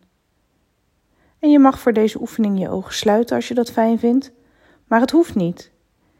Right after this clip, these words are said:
Je kunt ook je blik verzachten en naar een punt voor je kijken. De eerste stap van de ademruimte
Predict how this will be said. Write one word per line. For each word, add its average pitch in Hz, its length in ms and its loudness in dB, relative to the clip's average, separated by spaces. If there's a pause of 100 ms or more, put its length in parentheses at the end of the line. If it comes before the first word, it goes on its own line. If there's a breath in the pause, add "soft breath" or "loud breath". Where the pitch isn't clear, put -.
(140)
Je 214 120 -8
kunt 214 240 -2
ook 277 160 0
je 240 140 0
blik 208 260 -2
verzachten 269 680 -2 (160)
en 233 100 -4
naar 214 200 -2
een 214 140 -4
punt 240 280 2
voor - 260 -8
je 190 140 -8
kijken. 175 480 -10 (2750)
De - 100 -14
eerste 311 380 0
stap - 280 -4
van 240 180 -4
de 208 100 0
ademruimte 247 840 0